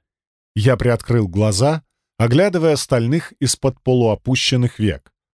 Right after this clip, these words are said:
Макса я узнал сразу. Аватар его был явно срисован с реальной внешности и даже почти не приукрашен.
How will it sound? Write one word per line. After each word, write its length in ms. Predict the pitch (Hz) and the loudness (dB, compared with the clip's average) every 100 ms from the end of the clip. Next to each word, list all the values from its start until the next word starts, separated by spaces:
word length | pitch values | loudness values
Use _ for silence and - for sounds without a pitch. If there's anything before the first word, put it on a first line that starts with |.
| _ _ _ _ _ _ _ - | _ _ _ _ _ _ _ 0
Макса 380 | 123 180 - 185 | 2 2 0 0
я 160 | 175 165 | 2 0
узнал 320 | 147 160 156 | 0 -2 -2
сразу. 580 | - 131 107 80 65 _ _ _ - | -2 -2 -2 -4 -14 _ _ _ -4
Аватар 460 | 110 123 113 175 | 0 0 2 0
его 280 | 170 170 156 | 2 0 0
был 160 | 131 123 | 2 0
явно 500 | 104 139 147 127 123 | 2 2 2 0 -4
срисован 580 | - 113 - 135 123 117 | -4 -4 -2 0 0 -2
с 100 | - | -2
реальной 400 | 123 113 101 98 | 0 0 -2 -4
внешности 760 | 95 165 - 185 - 165 156 _ _ - | 0 0 0 -4 -2 -2 -2 _ _ -2
и 100 | 131 | 0
даже 380 | 127 226 185 | 2 0 0
почти 500 | 196 143 123 - - | 0 0 0 -2 -2
не 120 | 196 151 | -2 0
приукрашен. 760 | 127 110 - 98 80 78 69 | 2 0 -2 -6 -4 -8 -12